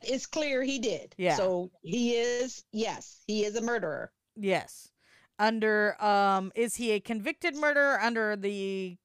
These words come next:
Speaker 2: laws of, what was it, Wisconsin? Um,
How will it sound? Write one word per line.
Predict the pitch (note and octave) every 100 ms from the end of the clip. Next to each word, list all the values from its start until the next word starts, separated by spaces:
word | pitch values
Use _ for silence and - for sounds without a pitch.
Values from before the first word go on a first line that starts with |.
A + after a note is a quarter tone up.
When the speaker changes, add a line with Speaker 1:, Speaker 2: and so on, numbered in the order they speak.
| _
Speaker 2:
laws | G3 F3+ F3+ F#3 A3+ A#3+ A#3+ A3+
of, | G3+ G#3 G3+ F3+
what | F#3+
was | G3
it, | D#3+ D#3
Wisconsin? | F3 - G3+ G#3+ C4+ C4+ _ _ _ _ - _ _ -
Um, | F#3 F3+ F3 E3+ E3 D#3 D3+